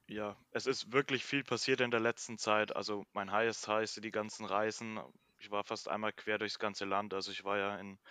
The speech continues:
ich war in Dallas, ich war in Miami, ich war in Chicago, ich war in Nashville, ich war in Washington D C. Ähm, besonders herausstechend tun da für mich, ähm, zwei Sachen. Einmal, ich wollte schon immer mal zum Footballspiel von den Dallas Cowboys. Und da war ich in Dallas im Stadion drin. Das hat mir sehr gefallen.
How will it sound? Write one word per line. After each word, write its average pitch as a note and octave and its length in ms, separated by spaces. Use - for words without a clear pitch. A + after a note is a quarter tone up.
ich - 80
war A2+ 80
in A2 140
Dallas, G#2+ 400
ich G2 160
war G#2 160
in G#2 100
Miami, G#2 460
ich - 220
war G2+ 120
in G2+ 120
Chicago, G2+ 600
ich F#2+ 140
war G2+ 100
in G2 60
Nashville, G#2+ 420
ich - 140
war G#2+ 80
in G#2 100
Washington G#2 380
D G#2 80
C. A2 340
Ähm, G2 420
besonders A2+ 400
herausstechend A2 640
tun A2+ 140
da G#2+ 220
für - 160
mich, G#2 320
ähm, G2 260
zwei G2+ 300
Sachen. G#2 400
Einmal, G#2 500
ich - 60
wollte A2 160
schon A2 100
immer A#2+ 140
mal A2+ 180
zum G#2+ 280
Footballspiel A2+ 540
von G#2+ 160
den G2 120
Dallas G2+ 320
Cowboys. G#2+ 640
Und G2 60
da G2+ 100
war G2 100
ich F#2+ 60
in G2+ 100
Dallas G2+ 280
im G#2 100
Stadion G2+ 420
drin. G2+ 180
Das G2 140
hat G#2 80
mir G2+ 120
sehr G2 140
gefallen. G2 400